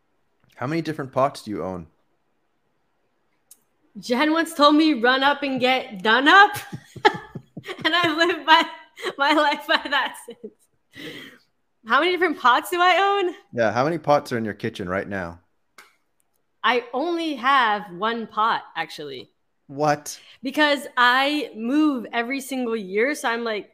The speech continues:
Speaker 2: somewhat of a, I'm not a minimalist, but, um, I don't have that much stuff. And I live alone, too. So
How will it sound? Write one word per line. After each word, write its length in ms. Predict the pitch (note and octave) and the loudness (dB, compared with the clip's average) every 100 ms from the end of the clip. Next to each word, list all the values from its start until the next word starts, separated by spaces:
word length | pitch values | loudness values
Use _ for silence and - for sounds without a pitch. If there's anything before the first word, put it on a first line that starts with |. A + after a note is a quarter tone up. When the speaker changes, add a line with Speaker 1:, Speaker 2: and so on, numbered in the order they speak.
| _ _ _ | _ _ _
Speaker 2:
somewhat 540 | - - A#3 A#3+ B3 B3 | -20 -12 -8 -6 -4 -4
of 160 | A3 | -4
a, 200 | A3 G#3 - | -4 -4 -4
I'm 140 | E4+ | -2
not 160 | F#4+ F#4+ | 0 0
a 60 | C#4 | -2
minimalist, 840 | G#3+ A3 B3 C4+ C4+ C4+ - G3+ | -2 -4 -2 0 -2 -4 -12 -10
but, 320 | A3+ G#3+ G3 - _ _ _ - | -2 -2 -2 -8 _ _ _ -2
um, 640 | G3 G3+ G3 F#3+ F#3+ F3+ _ _ _ G#3 | 0 2 0 -2 -4 -8 _ _ _ -2
I 120 | A3+ | -2
don't 220 | C#4 - | -2 -6
have 260 | - B3 A3+ | -6 -4 -2
that 140 | G#3+ | -4
much 140 | G#3+ G3+ | -6 -6
stuff. 180 | A3 G3+ | -6 -4
And 80 | A3+ | -2
I 120 | A#3+ | -2
live 160 | C4 B3+ | -2 -2
alone, 320 | A#3+ A3+ G3+ | -2 -2 -4
too. 240 | A#3+ G#3+ | -6 -8
So 440 | - G#3 F#3+ F3+ | -8 -6 -6 -8